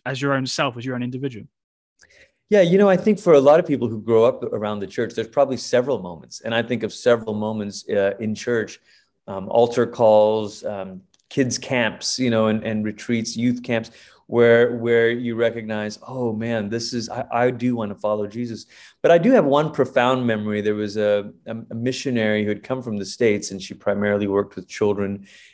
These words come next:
Speaker 2: And she was a speaker at one of our children's camps up in the highlands in Malaysia somewhere. And, and she gave an altar call about, about people who wanted to surrender their life to serve the Lord. And I probably was about eight years old, Sam.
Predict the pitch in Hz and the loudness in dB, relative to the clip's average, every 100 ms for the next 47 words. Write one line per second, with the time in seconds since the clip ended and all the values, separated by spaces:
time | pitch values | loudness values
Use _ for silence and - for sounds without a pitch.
0 | - 101 - 123 107 104 - 123 120 101 | -10 -8 -2 -2 0 -4 -2 0 2 0
1 | 104 104 98 95 - 104 101 98 - 101 | 0 -2 0 -2 -2 -4 -6 -10 -6 -6
2 | 95 - 104 - 98 95 98 98 98 95 | -6 -4 -6 -6 -10 -2 0 0 -2 -6
3 | 98 98 98 98 98 95 98 95 98 98 | -8 -4 -4 -4 -6 -8 -10 -8 -8 -8
4 | - - - - _ - 104 101 104 107 | -12 -20 -20 -20 _ -6 -2 0 0 -2
5 | - 101 101 98 - 110 110 110 110 117 | -2 -2 -2 -4 -4 -2 0 0 0 -4
6 | - - - 127 123 127 127 139 170 247 | -8 -18 -16 -4 0 2 2 2 0 -6
7 | 95 82 92 95 _ 98 110 107 123 117 | -6 -6 -6 -8 _ -4 0 -2 -2 -6
8 | 113 113 104 98 - 107 104 104 101 101 | -6 -6 -6 -10 -4 -2 0 0 2 0
9 | 101 - 104 - 104 98 101 98 101 98 | -2 -6 -14 -6 -6 -4 -6 -4 -4 -4
10 | 90 113 - 190 170 107 104 98 87 92 | -6 -8 0 2 4 4 0 -2 -2 0
11 | 85 101 98 95 92 92 87 85 | 0 -4 -4 -6 -6 -8 -10 -14